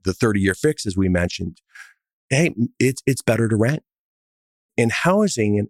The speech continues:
the optionality is either rent versus own. And interest rates high,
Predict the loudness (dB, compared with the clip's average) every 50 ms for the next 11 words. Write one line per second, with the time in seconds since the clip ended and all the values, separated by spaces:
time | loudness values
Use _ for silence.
0 | -6 _ 0 0 0 0 -2 -2 -4 -2 0 0 2 2 0 0 2 0 0 2
1 | 2 0 0 2 2 2 2 2 2 2 2 2 0 0 -4 -6 -2 0 0 0
2 | 0 0 -2 0 0 0 0 0 -4 -6 -12 -18 _ _ _ _ _ _ _ _
3 | _ _ _ 0 2 2 0 -2 -4 -2 _ -2 0 0 0 -2 0 0 2 2
4 | 2 0 0 0 0 0 2 2 0 0 -2 -4 -6